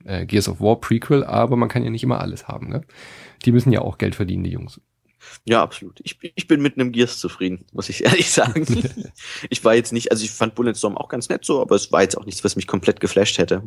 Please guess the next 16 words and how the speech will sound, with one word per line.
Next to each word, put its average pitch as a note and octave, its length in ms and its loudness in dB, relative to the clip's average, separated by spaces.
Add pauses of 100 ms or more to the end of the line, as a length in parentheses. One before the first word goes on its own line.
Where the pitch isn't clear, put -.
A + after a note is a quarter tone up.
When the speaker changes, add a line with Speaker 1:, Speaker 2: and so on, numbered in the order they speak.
Speaker 2:
Und F2+ 320 -4 (500)
ich - 80 -14
bin A#2+ 160 6
halt G#2+ 120 6
Fanboy G#2 580 -4
von G#2 160 -2
Gears G#2+ 320 4
und G2+ 100 0
dementsprechend G2 640 0 (180)
<laughs> - 840 -6
muss - 220 0
man F#2+ 160 4
da F2+ 320 2 (420)
ganz - 140 -18
klar - 140 -12
sagen, F#2 320 -2